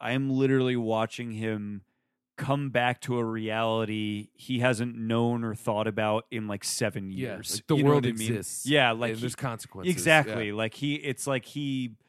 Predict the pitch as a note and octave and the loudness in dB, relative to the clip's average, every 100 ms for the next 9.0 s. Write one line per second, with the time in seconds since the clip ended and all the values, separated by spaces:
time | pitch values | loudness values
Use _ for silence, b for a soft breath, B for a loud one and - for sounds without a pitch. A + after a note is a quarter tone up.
0 | _ _ _ _ C3+ D#3+ F3 A#2 D#3+ C#3+ | _ _ _ _ 2 2 2 -2 2 2
1 | D3+ C#3 D#3 C3 C#3 B2 C3 B2 B2+ B2+ | 2 -2 -4 -4 -4 -4 -4 -2 -2 -2
2 | A#2+ A2+ A2 - C3 B2+ B2 A#2+ - - | -2 -4 -8 -6 -2 0 -2 -4 -8 -4
3 | A#2 A#2 A#2 B2 A2+ B2 A2+ G#2+ G#2 G2+ | 0 4 4 2 0 0 0 -2 -4 -8
4 | G#2 G#2 G2+ F#2+ G#2+ - E3 D3 B2 A2+ | -8 -8 -6 -6 -10 -16 -12 -6 -4 -2
5 | A2 A2 b b b A#2 C3+ - - D3 | -4 -6 b b b -8 -6 -8 -4 2
6 | C#3 - A#2+ - B2+ A#2+ A2+ G#2 - D3 | 4 2 -4 -6 -8 -8 -8 -6 0 2
7 | D3+ - D#3 E3+ - C3 B2 B2 A#2+ A2 | 0 -2 -2 -2 -4 -6 -4 -4 -6 -6
8 | A2 G2+ - F#2+ F#2+ G2 C3+ E3 A#2 A2+ | -4 -4 -6 -6 -4 -4 0 0 -2 -8